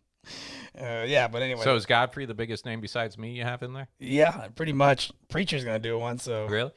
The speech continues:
Speaker 2: You should put in the corner, like, their, uh, Instagram
Speaker 1: I
Speaker 2: tag.
Speaker 1: am.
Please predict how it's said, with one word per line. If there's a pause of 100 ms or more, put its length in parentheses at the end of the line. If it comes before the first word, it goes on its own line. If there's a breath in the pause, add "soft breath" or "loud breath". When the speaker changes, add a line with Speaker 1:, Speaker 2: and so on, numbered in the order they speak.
(240 soft breath)
Speaker 2:
You
should
put
in
the
corner, (520)
like,
their,
uh, (200)
Instagram
Speaker 1:
I
Speaker 2:
tag.
Speaker 1:
am.